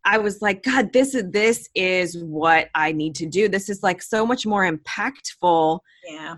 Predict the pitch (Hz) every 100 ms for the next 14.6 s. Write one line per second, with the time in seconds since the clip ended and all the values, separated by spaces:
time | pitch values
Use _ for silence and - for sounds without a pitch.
0 | 160 _ 233 196 180 - - 196 254 220
1 | 190 185 185 190 202 190 160 175 170 170
2 | 160 185 185 196 196 202 196 196 240 208
3 | 196 233 226 196 196 180 170 - - 208
4 | 254 226 180 190 196 185 190 190 208 226
5 | 226 220 175 180 - 185 - _ - 185
6 | 185 202 190 196 233 151 170 226 _ -
7 | 196 175 185 170 196 190 185 185 - -
8 | 196 190 175 196 - 202 196 - _ _
9 | 190 185 - - 202 190 196 202 220 220
10 | 180 185 180 277 302 147 113 - - 165
11 | 143 165 - 196 190 185 180 139 196 190
12 | - - - - 208 269 196 - 143 208
13 | 175 170 185 185 175 170 165 156 - 180
14 | 220 147 147 160 160 160